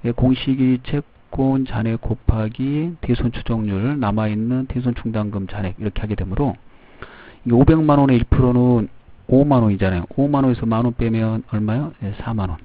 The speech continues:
예, 사만 원을 설정하게 되고 그 회계 처리 차변의 대손 상각비 십이월 삼십일일자로,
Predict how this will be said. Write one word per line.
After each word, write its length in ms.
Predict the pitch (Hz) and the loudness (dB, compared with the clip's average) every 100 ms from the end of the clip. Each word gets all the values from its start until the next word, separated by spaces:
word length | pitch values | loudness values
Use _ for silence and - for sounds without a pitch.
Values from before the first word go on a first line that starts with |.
| - - - - - - - | -18 -20 -20 -20 -20 -20 -12
예, 40 | 120 | -8
사만 400 | - 160 160 143 | -4 -2 0 0
원을 240 | 135 143 - | 0 0 -2
설정하게 420 | 147 135 123 107 | -2 -2 -2 -2
되고 440 | 101 92 101 156 - | -2 0 -2 -4 -4
그 140 | 120 | 0
회계 240 | 113 123 131 | 0 0 -4
처리 380 | - 110 104 95 | -4 -2 -2 -4
차변의 640 | - 127 120 117 127 120 | -6 -2 -2 0 -2 -2
대손 340 | - 107 113 107 | -4 -2 -2 -4
상각비 640 | 104 101 95 - - 87 - - _ _ _ - - - - | -6 -8 -8 -8 -6 -6 -10 -20 _ _ _ -20 -20 -20 -18
십이월 400 | - - 135 123 | -8 0 4 4
삼십일일자로, 1080 | 113 117 - 95 98 101 - 92 90 107 | 4 0 -2 -2 -2 -2 -2 0 0 0